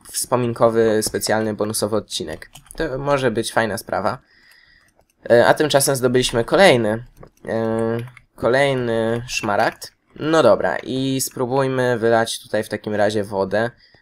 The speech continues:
Będę musiał jakoś wyjść na powierzchnię potem jeszcze. Znaczy wyjść na powierzchnię, dostać się do schodów.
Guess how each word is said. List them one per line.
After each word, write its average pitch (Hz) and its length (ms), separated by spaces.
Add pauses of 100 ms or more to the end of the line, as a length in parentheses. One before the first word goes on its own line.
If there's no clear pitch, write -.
(100)
Będę 170 240
musiał 170 240
jakoś 139 320
wyjść 127 320
na 104 100
powierzchnię 135 500
potem 104 340
jeszcze. 110 380 (1200)
Znaczy 113 240
wyjść 123 220
na 117 80
powierzchnię, 113 360
dostać 120 320
się 123 100
do 117 100
schodów. 120 480